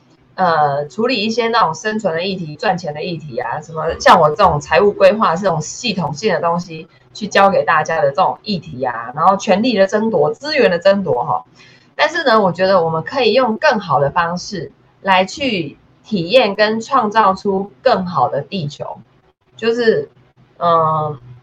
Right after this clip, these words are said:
我们可以在那种很焦虑的情绪里面，可以，你可以知道你现在在焦虑，但是你不要一直焦虑。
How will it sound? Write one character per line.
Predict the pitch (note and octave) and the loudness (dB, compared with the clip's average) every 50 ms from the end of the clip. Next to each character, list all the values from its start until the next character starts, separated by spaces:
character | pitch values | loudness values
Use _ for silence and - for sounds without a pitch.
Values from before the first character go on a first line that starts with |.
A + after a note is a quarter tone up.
| _ _ _ _ _ | _ _ _ _ _
我 | - G3+ F#3+ | 2 4 4
们 | F#3+ G3+ A3 B3+ C4 | 4 4 2 2 0
可 | - - - A#3 G#3+ G#3+ B3 | -4 -4 0 2 4 6 6
以 | C#4+ C#4 A#3+ F#3+ E3 D#3+ | 4 4 0 -2 -4 -4
在 | - - - A3 G3+ F#3 | -4 2 4 4 4 4
那 | G3+ G#3 | 2 0
种 | G3 F3+ D#3 D3 D3+ F3 | 2 4 4 2 2 0
很 | F#3 F3+ C#3+ C#3+ C#3+ | -2 -2 -2 -2 -2
焦 | - - G3 F#3 G3+ | 2 4 6 6 6
虑 | G#3+ A3 G#3 E3 | 6 4 4 4
的 | D#3+ D#3+ | 2 2
情 | D#3 - - C#3+ D3 D#3+ | 2 -2 -4 -4 -4 -4
绪 | - F#3+ E3 | -4 -6 -8
里 | C3+ - - | -8 -8 -10
面， | - D#3 D3 - | -12 -14 -14 -8
可 | - - F#3 F#3 G#3 | -6 4 6 6 6
以， | A3+ G3+ D#3 C3+ | 6 2 -4 -6
你 | D#3 F3 F3 | -8 -8 -8
可 | - A#3+ B3+ C4 | -4 -2 0 2
以 | A3 - | 0 0
知 | - - G3 G#3 | -2 -6 -2 2
道 | - G#3 F#3+ E3 | 2 4 4 2
你 | D3+ D3 | -2 -6
现 | C#3+ - G3 F#3 | -6 -4 -2 -2
在 | F#3 F3+ | 0 0
在 | F3+ E3+ | 0 0
焦 | E3 - D#3+ D#3 D#3+ | 0 0 -2 -2 -2
虑， | D#3 D#3 D3+ | -2 -6 0
但 | - A#3+ C4 C4 | 2 2 2 2
是 | C#4 C#4+ | 0 0
你 | A3+ F#3 D3 | 0 -2 -2
不 | - - E3 E3 | -4 -6 -4 2
要 | A3 A3 G3+ - - | 4 4 4 4 2
一 | B3 G3+ | -2 -4
直 | D3 - - C#3+ C#3 C#3 | -4 -4 -6 -8 -8 -4
焦 | - E3 D3+ D3 D3 | -2 0 0 0 0
虑。 | D3+ D3+ C3+ | -2 -4 -8